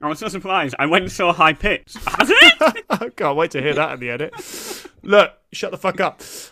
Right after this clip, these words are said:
Speaker 2: Um, "Make the whole podcast about you and your perfectly priced nachos, and we're wondering if you were interested in a hookup like two consenting adults. Your restaurant can be the mouth.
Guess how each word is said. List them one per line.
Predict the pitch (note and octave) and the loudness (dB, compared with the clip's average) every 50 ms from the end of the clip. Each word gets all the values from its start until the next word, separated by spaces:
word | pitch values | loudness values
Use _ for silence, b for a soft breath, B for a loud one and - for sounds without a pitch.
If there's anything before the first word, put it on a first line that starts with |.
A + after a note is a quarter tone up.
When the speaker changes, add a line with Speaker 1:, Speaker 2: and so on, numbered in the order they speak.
| B B | B B
Speaker 2:
Um, | - F#3 F#3 F#3+ G3 G3 G3 G3+ G3+ F#3 | 4 6 8 8 8 8 6 2 -6 -10
"Make | G#3+ F#3+ G3+ G#3+ G3 | -4 -2 -2 0 2
the | F3+ | 4
whole | F#3 A3 G3 | 4 4 2
podcast | G3+ G#3 G3 F#3+ F#3+ D#3+ | 2 2 2 2 2 2
about | D#3+ F3 D3+ E3+ | 0 -2 -2 0
you | F3 F3 | -2 -2
and | E3+ | -2
your | E3 D3+ | -2 -2
perfectly | - F#3+ F3 D#3+ D#3 | -2 -2 -2 -2 -4
priced | C#3+ - D#3+ D3 - | -6 -6 -6 -6 -6
nachos, | E3 D3+ C3 C#3 D3 F3+ F#3+ D#3+ F3 F3+ E3+ | -6 -8 -8 -6 -8 -8 -6 -4 -4 -4 -4
and | E3 D#3+ D3+ | -4 -4 -4
we're | D3+ | -2
wondering | D#3 G3 G3+ G3 F#3+ D#3+ | 0 0 0 0 -2 -6
if | D#3 - - | -6 -10 -8
you | F3 F3 F3 | -8 -6 -4
were | F3 F3+ - | -4 -4 -4
interested | F3 E3+ F3+ F#3+ F#3 G3 F#3+ | -6 -8 -8 -8 -6 -6 -6
in | - E3+ E3 | -4 -2 -2
a | D#3+ | -2
hookup | D3 C#3+ G#3+ A3 G#3+ - - C4 A#3 - - | 0 0 -2 -2 0 2 4 4 4 2 2
like | G3 F#3+ G3+ G3 F3+ | 0 0 0 -2 -4
two | - A3 A3 A3+ | -4 -4 -4 -4
consenting | A3 A3+ G#3 - - F3+ D#3+ C#3+ D#3+ D#3 | -4 -6 -6 -4 -4 -4 -4 -4 -2 0
adults. | F#3 F#3 F3+ E3+ D#3 C3+ A#2 - - - - _ _ _ _ _ _ _ _ _ _ _ _ _ _ _ _ - - _ - | 2 2 2 2 0 -2 -2 -6 -10 -20 -20 _ _ _ _ _ _ _ _ _ _ _ _ _ _ _ _ -20 -20 _ -10
Your | B2+ C3+ C#3 | -6 -4 0
restaurant | E3+ D#3 - - E3+ D#3+ | 0 0 0 -2 -6 -4
can | - E3 D#3+ | -4 -6 -6
be | D#3 D3 | -4 -4
the | D3 | -2
mouth. | C#3+ E3+ F3 - - | 0 2 4 4 2